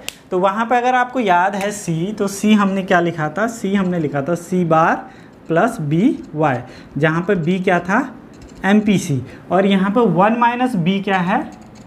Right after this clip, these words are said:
ये एमपीएस है, ठीक है, क्योंकि एमपीसी plus एमपीएस का value जो है वन होता है। ये अभी हम next video में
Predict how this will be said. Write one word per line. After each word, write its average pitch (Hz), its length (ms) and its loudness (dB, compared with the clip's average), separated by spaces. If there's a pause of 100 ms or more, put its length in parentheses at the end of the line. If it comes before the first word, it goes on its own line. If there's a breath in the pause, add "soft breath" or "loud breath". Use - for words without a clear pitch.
(640)
ये 220 220 0 (120)
एमपीएस 185 600 0
है, 110 80 -10 (200)
ठीक 190 180 -4
है, 294 100 0 (440 loud breath)
क्योंकि 185 240 0 (160)
एमपीसी 185 540 0
plus 220 280 2 (100)
एमपीएस 220 640 0
का 190 160 0
value 175 340 2
जो 180 140 2
है 208 160 2 (280 loud breath)
वन 196 260 2
होता 175 320 0
है। 202 200 -2 (300 loud breath)
ये 180 140 0
अभी 196 220 0
हम 220 260 -4
next 185 340 -2
video 170 340 0
में 214 180 0